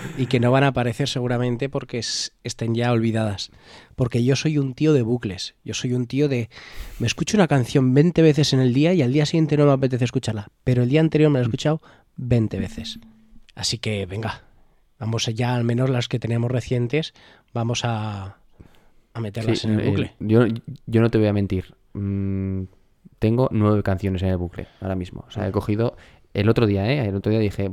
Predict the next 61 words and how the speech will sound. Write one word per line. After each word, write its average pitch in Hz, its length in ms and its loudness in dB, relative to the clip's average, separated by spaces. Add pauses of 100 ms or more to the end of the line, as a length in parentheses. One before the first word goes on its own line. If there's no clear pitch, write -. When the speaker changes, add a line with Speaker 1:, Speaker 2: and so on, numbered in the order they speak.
(120)
Speaker 2:
"A 113 100 0
ver 127 140 0
qué 156 220 -2
tengo", 135 320 0 (320)
pum, 101 220 0 (240)
y 101 80 -2
metí 95 220 2
nueve 110 240 4
de 101 60 0
golpe. 90 440 -4
Dije, 92 200 -10
"Uf, 123 280 -4
cuánto 107 240 -2
bucle". 101 300 -6 (840)
Y 110 100 -2
también 101 260 4
te 110 60 4
he - 20 2
enseñado, 101 320 0 (120)
eh, 95 120 -2
mi, 95 180 0
mi, 90 220 0
mi 90 180 -2
verdadero 87 400 -2
bucle 95 260 -2
de, 90 540 -4 (120)
de - 220 -6
Speaker 1:
De - 20 -
Speaker 2:
la - 40 0
Speaker 1:
esta - 160 -2
Speaker 2:
semana 92 160 0
Speaker 1:
semana, - 40 -2
Speaker 2:
pasada 92 320 0
Speaker 1:
sí. 95 60 2
Speaker 2:
y 92 40 -2
de 95 160 0
antes. 92 340 -2 (300)
De 107 200 -2
hecho, 110 160 -2
es 113 60 0
del 95 140 -2
mes. 95 280 -4 (460)
¿Para 95 140 -4
qué 98 80 -2
te 92 60 -2
voy 92 40 0
a - 40 -2
mentir? 90 220 -2
Desde 90 200 -2
que 95 80 -2
salió. 90 320 0 (800)
Ha 98 100 -6
sido 95 200 -2
el 95 60 -2
nuevo 98 160 0
disco 95 200 0
de 95 60 2
Vetusta, 110 540 -2
eso - 140 -18
es - 80 -18
así. - 400 -6